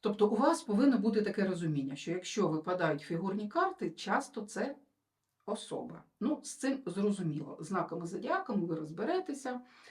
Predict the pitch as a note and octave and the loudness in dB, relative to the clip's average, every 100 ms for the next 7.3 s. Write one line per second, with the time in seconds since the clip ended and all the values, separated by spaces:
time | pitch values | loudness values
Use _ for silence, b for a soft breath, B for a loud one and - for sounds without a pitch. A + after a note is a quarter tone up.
0 | B B - C4 D#4 D4+ - - C4+ A#3 | B B 0 2 4 2 0 -2 2 2
1 | G#3 C4 F4+ - - G3+ G#3 A3 G3+ E3+ | 2 0 0 -2 -6 0 4 6 6 4
2 | - b b - E3 D#3+ D#3 D3+ D3+ C#3+ | -4 b b -4 2 4 4 4 0 -2
3 | D#3+ - - - - D#3+ F3+ G3+ G3+ F#3+ | -4 -6 -14 -10 -4 0 2 2 2 2
4 | F3+ G#3 G#3 F#4 C4 G3 A3+ F4 F4 - | 2 -4 0 4 4 4 0 0 0 0
5 | D#4+ B3 E3+ D3+ D3 C#3 G3+ - D3 - | 2 4 2 0 -6 -6 -8 -12 -12 -8
6 | F#3 - D3 - C3+ C#3 D4+ C#4+ - D#3 | -8 -8 -10 -8 -2 6 8 8 4 -4
7 | - - | -4 -10